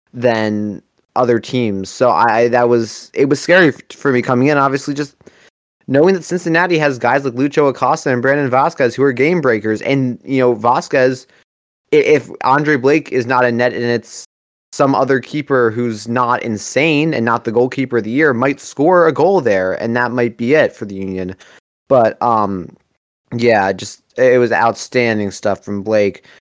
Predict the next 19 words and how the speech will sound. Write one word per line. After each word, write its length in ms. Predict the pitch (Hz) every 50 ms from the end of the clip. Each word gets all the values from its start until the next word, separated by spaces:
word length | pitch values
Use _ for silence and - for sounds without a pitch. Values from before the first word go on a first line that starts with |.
| _ -
Deserving, 440 | 127 120 113 131 127 127 123 123
obviously, 400 | 120 113 113 110 110 107 - 117
the 100 | 113 110
goalkeeper 460 | 107 113 110 107 - 123 113 - 110 107
of 80 | 101
the 80 | 107 107
year. 340 | 113 127 135 131 127 123 120
We 100 | 120 117
ha-, 100 | 113 -
we 140 | 127 123 107
haven't 180 | 139 131 120 117
really 160 | 117 113 104
talked 220 | - 113 110 110
about 220 | 110 104 107 104 101
that, 180 | 117 113 110
but 100 | 107 113
yeah, 120 | 110 110 104
he 200 | - 123 123 -
is 240 | 127 127 117 120